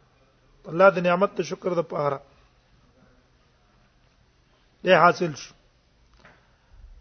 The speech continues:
دارنګي فقه الزکات والا هغه هم ترجیح دی لور کړی دا چې را په دې کې موږ زکات فرض کولې. یو غنم دولس منه ستا په پټي کې شو، پاکي زکات دي.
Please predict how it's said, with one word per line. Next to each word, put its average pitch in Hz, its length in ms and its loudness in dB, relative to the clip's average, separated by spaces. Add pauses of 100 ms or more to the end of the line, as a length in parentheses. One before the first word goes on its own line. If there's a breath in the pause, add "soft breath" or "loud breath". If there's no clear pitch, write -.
(440)
دارنګي 247 680 4
فقه 240 220 2
الزکات 226 540 6
والا 208 300 8 (1500 soft breath)
هغه 175 200 4
هم 269 100 2
ترجیح 247 440 2
دی 240 120 2
لور 247 240 8
کړی 175 280 0
دا 196 200 6 (580)
چې - 100 -18
را 202 120 8
په 190 120 4
دې 226 180 2
کې 220 120 2
موږ 220 120 -4
زکات 196 460 4
فرض 185 280 2
کولې. 185 460 2 (1500)
یو 226 160 6
غنم 269 320 4
دولس 277 300 6
منه 262 200 4
ستا 262 200 6
په 220 180 -2
پټي 240 240 0
کې 254 140 -4
شو، 240 140 -4
پاکي 226 320 0
زکات 214 520 4
دي. 151 120 -14